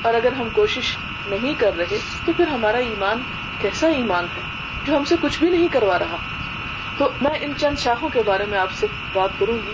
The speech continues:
کہ ایمان کے کیا کیا دائرے ہیں، کہاں کہاں پر ایمان اثر انداز ہوتا ہے، اور ایمان کن چیزوں سے مل کر مکمل ہوتا ہے۔ اب دیکھیں کہ سب سے پہلی چیز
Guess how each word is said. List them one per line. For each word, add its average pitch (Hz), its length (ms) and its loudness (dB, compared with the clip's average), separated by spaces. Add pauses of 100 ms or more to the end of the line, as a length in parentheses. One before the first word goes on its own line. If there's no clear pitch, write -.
کہ 226 140 -6
ایمان 202 560 0 (420)
کے 403 200 4 (420)
کیا 233 200 2 (140)
کیا 233 240 0
دائرے 175 280 -2
ہیں، 175 240 -8 (480)
کہاں 240 260 0 (100)
کہاں 240 320 0
پر 214 120 2
ایمان 190 480 -4
اثر - 220 -4
انداز 180 380 -2 (140)
ہوتا 175 220 -4
ہے، 175 160 -6 (380)
اور 214 200 2 (100)
ایمان 202 500 0 (180)
کن 220 180 -2 (100)
چیزوں 208 420 -2 (140)
سے 214 240 4
مل 214 340 2
کر 220 180 2 (380)
مکمل 185 440 2 (100)
ہوتا 175 240 -4
ہے۔ - 80 -8 (1400)
اب - 160 -4
دیکھیں 302 260 -4 (300)
کہ 226 60 -6
سب 269 160 -6
سے 254 180 -6
پہلی 240 300 0 (100)
چیز 180 340 -6